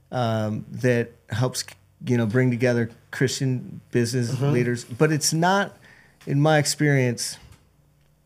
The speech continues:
Speaker 1: it's not, uh, everybody's welcome. Everybody's welcome at One
Speaker 2: Absolutely.
Speaker 1: Accord. Everybody's welcome in your presence.
Speaker 2: Hmm.
Speaker 1: And,
Speaker 2: Absolutely.
Speaker 1: and everybody is,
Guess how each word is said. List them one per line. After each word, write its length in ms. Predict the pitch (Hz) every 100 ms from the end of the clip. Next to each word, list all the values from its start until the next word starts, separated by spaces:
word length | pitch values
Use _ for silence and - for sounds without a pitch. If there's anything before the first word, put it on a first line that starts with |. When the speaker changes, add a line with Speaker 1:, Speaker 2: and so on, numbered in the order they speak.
| _ _ _ _ _ - _
Speaker 1:
it's 200 | 139 -
not, 400 | 170 170 175 -
uh, 300 | 90 90 92 -
everybody's 640 | - 160 190 170 170 147 110
welcome. 380 | 120 110 87 - _ _
Everybody's 500 | 139 156 185 185 156
welcome 480 | 120 131 143 104 92 - -
at 80 | 151
One 40 |
Speaker 2:
Absolutely. 360 | 127 - 127 120
Speaker 1:
Accord. 300 | 160 175 165
Everybody's 440 | 147 135 135 117
welcome 320 | 123 123 117
in 100 | 113
your 100 | 104
presence. 560 | 101 - 160 143 147 - -
Speaker 2:
Hmm. 60 | 240
Speaker 1:
And, 80 | 202
Speaker 2:
Absolutely. 400 | 139 135 131 117
Speaker 1:
and 100 | 135
everybody 720 | 120 143 165 147 147 143 143
is, 420 | - 131 123 -